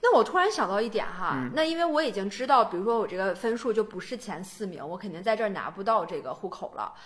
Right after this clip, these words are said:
Speaker 1: 我又是奔着解决户口去的，
Speaker 2: 嗯。
Speaker 1: 那我有可能我就不在这儿继续工作了呗，我再去别的银行再重新面呗。
Speaker 2: 是的，是可以这个样子的。呃，我当年面试工行的时候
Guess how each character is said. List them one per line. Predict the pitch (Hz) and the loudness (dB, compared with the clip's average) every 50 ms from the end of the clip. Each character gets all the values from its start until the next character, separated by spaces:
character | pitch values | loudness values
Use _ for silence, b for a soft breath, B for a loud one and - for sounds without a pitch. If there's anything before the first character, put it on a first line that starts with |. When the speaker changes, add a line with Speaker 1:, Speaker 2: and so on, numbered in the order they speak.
| B B B B | B B B B
Speaker 1:
我 | 208 208 | 6 6
又 | 226 240 269 | 8 6 6
是 | 262 - 262 | 4 2 0
奔 | 269 302 294 269 | 2 2 2 2
着 | 247 220 220 | 2 0 0
解 | 220 - 170 | 0 -2 -6
决 | 156 165 165 | -4 -4 -6
户 | 196 - | -8 -8
口 | - - 135 - | -8 -8 -8 -8
去 | - - - 269 233 | -10 -14 -10 -10 -8
的， | - 120 - - - | -8 -8 -10 -6 -2
Speaker 2:
嗯。 | - 135 - - | 0 0 2 2
Speaker 1:
那 | - 277 | 2 4
我 | 269 269 | 6 6
有 | 262 | 6
可 | 269 269 247 | 6 4 0
能 | 202 190 190 196 196 - - | -2 -2 -4 -4 -8 -8 -6
我 | 208 208 | -4 -4
就 | 196 214 208 | -2 -2 -4
不 | 214 196 | -4 -2
在 | 185 226 233 240 | 0 2 2 2
这 | 220 220 | 4 2
儿 | 208 190 185 | 0 0 -2
继 | - - | -6 -12
续 | 196 196 | -10 -10
工 | 202 202 196 202 | -10 -8 -6 -6
作 | 196 214 202 190 | -2 -2 -2 0
了 | 180 | -2
呗， | - 151 147 117 - | -2 -4 -6 -8 -6
我 | 196 185 | -6 -2
再 | 202 214 | -2 -2
去 | 226 - - 220 | -2 -4 -8 -6
别 | - 175 165 | -4 -2 -2
的 | 220 220 | -2 -2
银 | 202 180 | -4 -4
行 | 185 180 160 | -6 -8 -8
再 | 165 202 190 | -6 -6 -6
重 | - 180 165 | -8 -8 -12
新 | 180 - 190 | -10 -8 -8
面 | 196 208 214 190 165 | -6 -4 -6 -6 -6
呗。 | 160 131 120 - 185 - | -8 -10 -10 -12 -12 -14
Speaker 2:
是 | - - - - 202 | -14 -10 -4 0 4
的， | 165 143 | 4 4
是 | - - 190 | 4 4 2
可 | - - - 160 | 2 4 6 8
以 | 180 165 | 8 8
这 | - 147 131 | 6 4 2
个 | 123 123 | 2 2
样 | 123 120 120 123 | 2 2 0 -2
子 | 123 - | -4 -6
的。 | - - - B B B B B B B B B B B B | -6 -6 -6 B B B B B B B B B B B B
呃， | 147 139 135 131 127 | 12 12 12 12 12
我 | 127 131 127 123 | 10 8 6 6
当 | 135 - 190 220 226 | 8 8 8 8 8
年 | 214 196 196 202 | 6 4 4 4
面 | 214 202 190 | 4 2 2
试 | 190 - 175 | 0 0 -2
工 | 170 190 196 208 196 | 2 4 2 2 2
行 | 170 147 139 | 0 0 0
的 | 151 165 | 0 -2
时 | 165 - 151 | -2 -2 -2
候 | 143 147 143 127 127 127 - B | 2 4 6 6 6 6 2 B